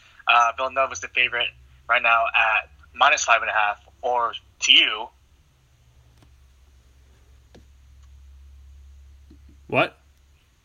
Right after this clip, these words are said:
Speaker 1: To you? You, you know, 'cause you always fuck up the numbers. You
Speaker 2: Oh,
Speaker 1: always
Speaker 2: it's,
Speaker 1: change it.
Speaker 2: um, so they are a, who's the home team? Oh, it's the sixth seed, ac-, obviously. So they're an eight and a half point,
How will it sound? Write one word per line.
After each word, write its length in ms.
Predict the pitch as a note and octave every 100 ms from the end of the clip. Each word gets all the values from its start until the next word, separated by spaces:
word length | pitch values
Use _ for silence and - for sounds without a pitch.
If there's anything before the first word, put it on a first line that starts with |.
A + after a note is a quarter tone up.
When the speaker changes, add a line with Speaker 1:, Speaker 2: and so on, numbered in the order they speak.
| _ _
Speaker 1:
To 120 | -
you? 260 | C#3+ C#3+ F#3 -
You, 140 | D3 E3
you 120 | E3+
know, 100 | E3
'cause 140 | D#3+
you 100 | D3+
always 360 | D3 D#3 D3 - - -
fuck 160 | C#3+
up 120 | D3+ -
the 60 |
numbers. 400 | C3+ C#3 D#3 E3+
You 80 | F#3
Speaker 2:
Oh, 40 | E3+
Speaker 1:
always 60 | D3 D#3
Speaker 2:
it's, 60 | C#3
Speaker 1:
change 20 | D#3+
it. 40 |
Speaker 2:
um, 340 | D3 C#3 C3 - - - - - - -
so 160 | -
they 240 | C3+ C#3 C#3+
are 220 | C#3 C3+
a, 480 | C3 B2+ B2+ B2 A#2+
who's 260 | B2 G3
the 60 | F3
home 240 | F3+ E3+
team? 280 | C#3+ A#2 G#2 - - - - _ _ _
Oh, 100 | D3+
it's 80 | D3+
the 60 | C#3
sixth 280 | D3 C#3 -
seed, 160 | A#2+
ac-, 240 | B2 A#2+ -
obviously. 500 | B2 A2 G#2+ A2 G#2 -
So 140 | - D3+
they're 200 | E3+ E3+
an 100 | E3
eight 140 | E3+ F#3
and 100 | F3+
a 40 |
half 280 | D#3 D#3 C#3+
point, 240 | D#3 C#3